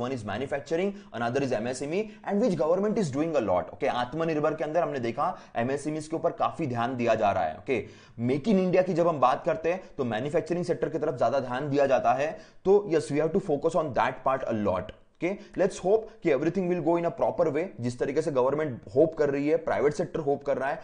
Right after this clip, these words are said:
तो वी शेप रिकवरी इंडिया में हो सकती है, ठीक है? चलो,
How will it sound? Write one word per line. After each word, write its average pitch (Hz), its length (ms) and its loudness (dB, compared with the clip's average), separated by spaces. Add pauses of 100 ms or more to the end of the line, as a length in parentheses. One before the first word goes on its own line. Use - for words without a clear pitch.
(140)
तो 127 80 -2
वी 113 200 0
शेप 151 260 -4
रिकवरी 123 360 -4
इंडिया 110 260 -4
में 139 100 -8
हो 107 200 -4
सकती 101 380 -8
है, 90 260 -12 (240)
ठीक 123 140 -6
है? 214 200 0 (200)
चलो, 85 180 -4